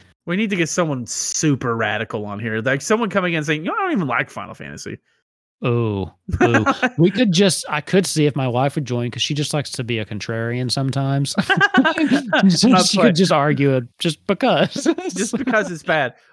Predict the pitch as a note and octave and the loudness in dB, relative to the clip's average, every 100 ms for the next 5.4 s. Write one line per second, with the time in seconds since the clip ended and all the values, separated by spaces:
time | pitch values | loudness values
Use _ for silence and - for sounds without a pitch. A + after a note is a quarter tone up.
0 | - D3+ D#3 - A#2 A2 G#2+ - _ _ | -4 -2 -2 -8 -14 -14 -16 -18 _ _
1 | _ - B3+ - - - - B2 A2 A2 | _ -2 0 0 -6 -4 -2 0 -2 -4
2 | G#2 - C4 B3 E4 E4 F#4+ - - _ | -6 -6 -4 -2 -2 -2 -2 -2 -6 _
3 | _ _ _ - - D3+ C#3 C3+ C#3+ C#3+ | _ _ _ -18 -4 0 0 2 2 4
4 | D#3 C3+ A#2 - F#3+ F3+ F3+ - G3 F3+ | 4 2 0 -2 0 0 -2 -4 -4 -4
5 | - D#3+ D3+ | -2 -2 -2